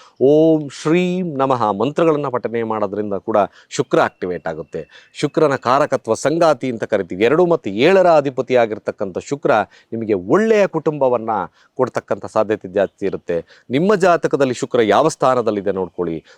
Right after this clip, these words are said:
ಜೊತೆಗೆ ವಿಶೇಷವಾದಂಥ ಪರ್ಫ್ಯೂಮನ್ನು ನೀವು ಹಾಕ್ಕೋಬೇಕು. ಪರ್ಫ್ಯೂಮ್ ಹಾಕ್ಕೊಂಡಾಗ ನಿಮಗೆ ಶುಕ್ರ ಆಕ್ಟಿವೇಟ್ ಆಗುತ್ತೆ. ವಿಶೇಷವಾಗಿ ನೋಡಿ, ಭಾಳ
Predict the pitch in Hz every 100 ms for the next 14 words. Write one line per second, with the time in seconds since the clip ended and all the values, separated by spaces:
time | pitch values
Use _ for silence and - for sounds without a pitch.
0 | - 143 190 175 107 95 _ _ _ _
1 | - 110 180 196 196 170 156 139 123 127
2 | 110 98 - _ _ _ - 151 - 208
3 | 196 160 151 127 107 104 95 - 85 78
4 | - _ _ _ _ 151 143 208 190 160
5 | 160 143 143 139 104 - _ 120 117 110
6 | - 151 175 151 123 - 110 95 92 87
7 | - 85 - 170 151 156 156 180 143 117
8 | - _ 120 123 98 95 _ 92 90 101